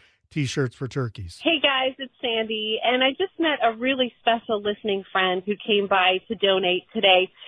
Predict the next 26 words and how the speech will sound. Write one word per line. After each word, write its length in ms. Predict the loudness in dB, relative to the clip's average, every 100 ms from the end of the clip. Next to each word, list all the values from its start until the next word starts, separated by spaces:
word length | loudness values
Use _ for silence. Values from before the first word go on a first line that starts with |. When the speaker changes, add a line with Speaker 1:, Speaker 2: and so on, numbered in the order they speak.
| -18 -2
Speaker 2:
And 160 | -2
Carmen, 520 | 0 2 2 2 -2 -4
she 160 | -6 -2 0
has 100 | 0
a 80 | 0
very 380 | 2 4 4 0 -2
special 380 | 0 2 0 0
connection 520 | 0 0 0 -4 -6 -4
to 60 |
you. 540 | -4 2 6 6 4 2 -4 -16 -2
This 120 | 0 0 0
listener 440 | 0 0 2 2
met 320 | 4 2 2
you 300 | -2 -4 -2
at 180 | 0 2
a 80 | 0 0
turkey 320 | -4 0 -4 0
stop 300 | 2 2 0 -2
a 100 | -2
few 220 | 2 2
years 300 | 2 0 0
ago. 360 | 0 4 4 4
This 120 | 0 -4
is 100 | 0
going 240 | 4 4 4
back 240 | 0 0